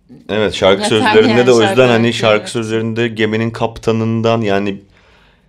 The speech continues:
Speaker 1: her kaptan ya da her başkan aynı değil, e, tabii ki ama birazcık böyle,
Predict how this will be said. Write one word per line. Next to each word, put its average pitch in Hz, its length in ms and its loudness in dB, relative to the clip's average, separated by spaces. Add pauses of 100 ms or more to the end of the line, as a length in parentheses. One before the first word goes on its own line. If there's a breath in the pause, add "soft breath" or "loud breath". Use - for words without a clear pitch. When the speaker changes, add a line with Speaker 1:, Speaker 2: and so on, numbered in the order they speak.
(140 soft breath)
Speaker 1:
her 120 240 0
kaptan 110 500 -4
ya 104 140 -4
da 104 380 -4
her 107 260 0
başkan 107 600 -2 (320 loud breath)
aynı 101 640 -2 (420)
değil, 98 600 -4 (100)
e, 78 320 -6
tabii 80 300 -6
ki 85 140 -4
ama 113 360 -2 (420 loud breath)
birazcık 98 520 0
böyle, 95 460 4